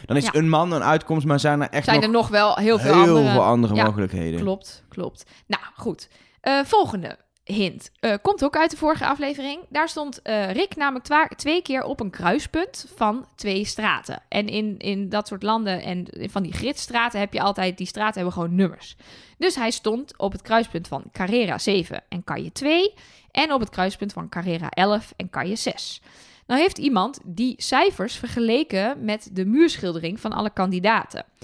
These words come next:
Speaker 2: En dan kom je precies uit op, eh, Merel, die staat op plek zeven. Niels staat op plek twee. Sinan staat op plek zes. En plek elf, dat is dan zeg maar aan de rechterkant van de muurschildering, staat het Wie is de Mol logo.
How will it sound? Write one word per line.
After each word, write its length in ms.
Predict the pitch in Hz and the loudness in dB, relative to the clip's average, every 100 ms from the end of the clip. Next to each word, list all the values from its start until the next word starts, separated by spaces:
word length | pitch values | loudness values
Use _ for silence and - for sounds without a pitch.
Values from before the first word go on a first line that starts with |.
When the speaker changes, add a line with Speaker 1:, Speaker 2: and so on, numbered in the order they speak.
| - - - | -20 -20 -12
Speaker 2:
En 120 | - 214 | -2 2
dan 200 | 294 370 | 2 2
kom 240 | 302 320 | 0 2
je 220 | 320 392 494 - _ _ _ - | 4 2 2 -14 _ _ _ -4
precies 440 | 214 233 311 - | 0 2 0 0
uit 380 | 175 214 370 - | 0 2 2 0
op, 260 | - 196 - - _ _ | 2 2 0 -8 _ _
eh, 120 | - 180 | -6 -4
Merel, 460 | 170 196 240 294 339 | 0 2 4 2 2
die 80 | 330 | 0
staat 200 | - 185 | -2 -4
op 100 | 180 | -2
plek 220 | 175 160 | -2 -2
zeven. 480 | - 240 285 320 415 - | 0 2 2 -2 -6 -6
Niels 440 | 202 233 349 370 - | 2 4 4 2 -6
staat 220 | - 220 | -4 -2
op 100 | 185 | -2
plek 180 | 170 147 | -4 -6
twee. 400 | - 233 262 415 - | -2 2 2 0 -4
Sinan 440 | - 339 320 208 | 2 4 4 -2
staat 280 | - 190 185 | -2 -4 -2
op 160 | 185 - | -4 -6
plek 220 | 160 - | -8 -2
zes. 380 | - 349 - - - - | 0 0 -2 -12 -20 -12
En 180 | - 208 | -6 -6
plek 220 | 233 190 - | -2 -4 0
elf, 300 | 202 247 349 | 0 2 0
dat 160 | 220 214 | -4 -8
is 100 | 208 | -6
dan 120 | 190 | -4
zeg 160 | 190 196 | -4 -4
maar 140 | 170 | -4
aan 60 | 170 | -2
de 60 | |
rechterkant 460 | 165 - - 214 190 | -2 -2 -4 -4 -4
van 80 | 190 | -2
de 60 | |
muurschildering, 500 | 226 285 262 254 240 | -2 -2 -4 -4 -4
staat 260 | - 214 214 | 0 0 0
het 120 | 196 | -4
Wie 120 | 185 | -4
is 100 | 180 | -2
de 60 | 214 | 2
Mol 240 | 262 240 | 6 6
logo. 340 | 156 123 - | 4 -2 -6